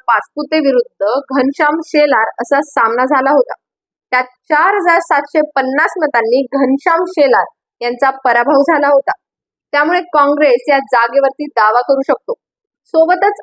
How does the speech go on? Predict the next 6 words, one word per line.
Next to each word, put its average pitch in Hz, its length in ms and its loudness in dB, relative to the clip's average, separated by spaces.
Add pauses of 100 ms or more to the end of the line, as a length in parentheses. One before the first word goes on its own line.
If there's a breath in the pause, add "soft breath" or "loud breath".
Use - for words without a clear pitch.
अनुराधा 320 560 0
नागोडे 247 640 2
यांच्यासाठी 254 600 0
अजित 277 440 0
पवार 294 260 2
गट - 300 0